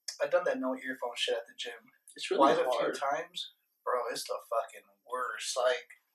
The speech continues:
Speaker 1: first of all, the music that they put at the gym, not,
Speaker 2: Not,
Speaker 1: not
Speaker 2: not,
Speaker 1: workout
Speaker 2: no,
Speaker 1: music.
Speaker 2: not
Speaker 1: They
Speaker 2: at
Speaker 1: got
Speaker 2: all.
Speaker 1: fucking Ariana in the back, Ariana Grande in the back singing
Speaker 2: Hey.
Speaker 1: about, uh, love and shit. And I'm like, "Yo, I'm really trying to sweat, and this shit's not making it happen."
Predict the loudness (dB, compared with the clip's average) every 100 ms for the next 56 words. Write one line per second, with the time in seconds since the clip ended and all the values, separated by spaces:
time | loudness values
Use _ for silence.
0 | _ _ _ _ _ _ -20 _ 4 4
1 | 0 -6 -8 -8 _ _ _ _ _ _
2 | -20 -2 -2 0 -6 -8 -4 -4 -4 -10
3 | -8 -6 -6 _ _ _ _ _ _ 4
4 | 4 4 2 8 8 10 8 10 6 6
5 | 4 2 -4 0 8 10 10 10 6 0
6 | 2 2 6 6 4 0 -6 6 6 6
7 | 2 0 0 4 4 4 -6 4 4 4
8 | -2 -2 0 2 4 6 6 4 2 -2
9 | -6 -12 _ _ 6 8 8 4 -2 -2
10 | 0 0 -2 -2 2 4 4 2 -2 -2
11 | -4 -2 -6 0 4 4 2 -10 -2 -2
12 | -2 0 2 2 0 -10 -12 -8 0 2
13 | 0 -6